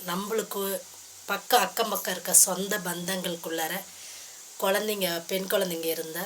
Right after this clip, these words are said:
பெரிய மனுஷி ஆவறதுக்கான அறிகுறியும் இருக்கும். ஏன்னா, அப்படி கனவு கண்டோம்னா, குழந்தைங்க பெரிய மனுஷி ஆயிடுவாங்க. அதுக்கும் இருக்கும். ஒண்ணும் பயந்துக்க வேணாம்.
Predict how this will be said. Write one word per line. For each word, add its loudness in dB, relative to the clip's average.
பெரிய 2
மனுஷி 4
ஆவறதுக்கான 0
அறிகுறியும் -2
இருக்கும். -6
ஏன்னா, 0
அப்படி -2
கனவு -2
கண்டோம்னா, -4
குழந்தைங்க 0
பெரிய 2
மனுஷி 8
ஆயிடுவாங்க. -6
அதுக்கும் 4
இருக்கும். 0
ஒண்ணும் 0
பயந்துக்க 2
வேணாம். 0